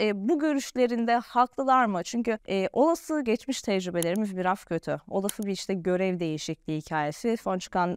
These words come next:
e, haberlerden sen de bahsettin. Böyle bir risk var mı? Yatırımcılar neden tedirgin atılan bunca adıma rağmen?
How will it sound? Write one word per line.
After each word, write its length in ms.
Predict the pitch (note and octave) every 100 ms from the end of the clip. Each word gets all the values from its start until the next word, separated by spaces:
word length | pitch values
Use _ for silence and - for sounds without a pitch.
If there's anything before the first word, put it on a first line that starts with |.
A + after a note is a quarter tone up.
| -
e, 140 | E3
haberlerden 720 | E3 F3 F3 E3+ F3 E3+ F3 F3
sen 260 | G3 F#3+
de 100 | E3+
bahsettin. 600 | F#3 B3+ - G3 - A3+ -
Böyle 260 | C4 C#4
bir 120 | C#4 C4+
risk 300 | C4 - B3+
var 200 | C4 C4
mı? 180 | B3+
Yatırımcılar 720 | B3 G3+ C#4+ D4 D#4 D4+ G#3+ F#3
neden 340 | F#3+ A3+ B3+
tedirgin 440 | A#3 F3+ E3+ E3 -
atılan 480 | F3+ F3+ E3+ F3
bunca 300 | G#3 A#3 F#3
adıma 300 | D#3+ D#3 D3+
rağmen? 340 | D3+ D3 -